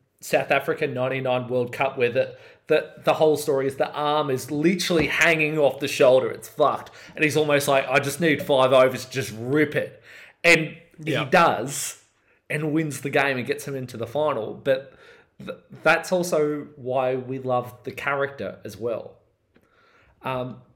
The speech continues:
Speaker 1: the other, the, the bowling action, I wanted to make a really clear point of, and I know this is really,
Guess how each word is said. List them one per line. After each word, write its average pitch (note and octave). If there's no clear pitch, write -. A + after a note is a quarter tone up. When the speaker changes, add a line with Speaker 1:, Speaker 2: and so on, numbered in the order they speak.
Speaker 1:
the D#3+
other, F3
the, D#3
the E3
bowling F3
action, D#3+
I C#3
wanted C3+
to C#3
make B2+
a B2
really C3
clear A#2+
point A#2
of, G#2+
and C3+
I B2+
know C3+
this C3
is A2+
really, A#2+